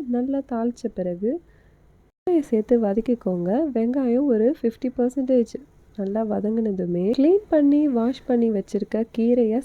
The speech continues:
சேர்த்துக்கோங்க. அதுல கீ-, அப்புறம் ஒரு மூடி போட்டு க்ளோஸ் பண்ணி வச்சிருங்க. லோ ஃப்ளேம்லயே வச்சுக்கோங்க. அதுக்கப்புறம் ஒரு டூ மினிட்ஸ்ல ஓப்பன் பண்ணீங்கன்னா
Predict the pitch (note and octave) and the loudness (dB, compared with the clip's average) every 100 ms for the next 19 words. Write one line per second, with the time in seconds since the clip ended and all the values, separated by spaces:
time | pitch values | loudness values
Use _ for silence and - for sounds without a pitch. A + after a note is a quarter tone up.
0 | - G#3 - - F3+ F3 E3+ E3 E3+ E3+ | -2 -2 -2 -4 -4 -2 -2 -2 -2 -2
1 | F#3 C#4+ - _ _ _ - C4+ - C#4 | -2 -4 -8 _ _ _ -8 -8 -4 -4
2 | C#4+ E4 D#4+ F4 D4 B3+ D4+ D4+ - A3+ | -2 2 4 6 6 4 4 2 0 0
3 | C4 C4 C4 C#4+ - A3+ G#3 G3 G3 F#3+ | 0 0 2 0 0 -2 0 0 -4 -6
4 | F3+ G#3 C4+ A#3+ C4 D#4 C4+ A#3 G#3+ A3+ | -2 0 2 4 4 2 0 2 2 0
5 | G#3+ G3+ G#3 G3+ F3+ F3 G#3+ D#4+ - - | 0 -4 -8 -6 -4 -2 -2 -4 -8 -20
6 | _ _ - B3+ C#4+ C#4 B3 C4+ D4 A#3+ | _ _ -4 0 0 0 -2 0 2 0
7 | A3 C4 C#4 B3+ C4 - C#4+ B3 B3+ C#4+ | 0 0 2 2 0 0 2 2 2 0
8 | C4 A#3+ G3+ F#3+ F3+ F3+ | -2 -2 -2 -2 -4 -2